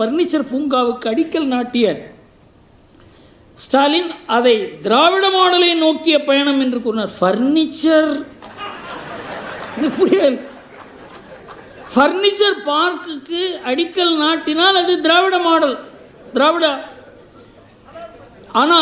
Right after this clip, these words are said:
மார்ச் மாசம் தமிழ்நாடு தப்பிச்சுது. இது தவிர வேற பஜனை இல்ல.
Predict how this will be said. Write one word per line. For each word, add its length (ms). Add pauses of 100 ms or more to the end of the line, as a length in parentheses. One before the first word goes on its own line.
மார்ச் 480
மாசம் 400
தமிழ்நாடு 440
தப்பிச்சுது. 560
இது 240
தவிர 300
வேற 280 (880)
பஜனை 320
இல்ல. 180